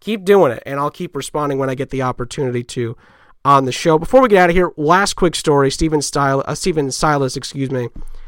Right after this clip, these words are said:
is gonna be the next, uh, Rockets head coaching job. He's been an assistant, I think, for over a decade in the N B A. He's worked with Rick Carlisle, worked with Luka Doncic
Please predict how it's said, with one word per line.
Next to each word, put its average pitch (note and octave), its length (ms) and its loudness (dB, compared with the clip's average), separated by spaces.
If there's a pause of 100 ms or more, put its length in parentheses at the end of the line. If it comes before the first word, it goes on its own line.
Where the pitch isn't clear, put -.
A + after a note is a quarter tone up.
(180)
is D3 120 -8
gonna D#3+ 120 2
be D3+ 80 0
the C#3+ 80 2
next, - 480 -2
uh, B2+ 180 0
Rockets C#3 480 2
head B2+ 220 -4
coaching D#3 340 2
job. D3 200 0
He's C#3+ 80 -4
been D3+ 100 0
an C3+ 80 -2
assistant, D3 480 -2
I D#3 60 -8
think, D#3 180 -6
for - 160 -10
over F#3+ 280 2
a G#2+ 80 -4
decade A2 680 -6 (640)
in D#3 340 2
the C3+ 300 -6
N C3+ 220 -4
B A#2+ 240 -4
A. D#3 260 2 (960)
He's D#3+ 160 -2
worked F3 180 6
with D3 100 0
Rick C3+ 180 2
Carlisle, D#3 640 2 (360)
worked D#3 300 4
with D3 120 2
Luka C#3 240 0
Doncic C#3+ 680 0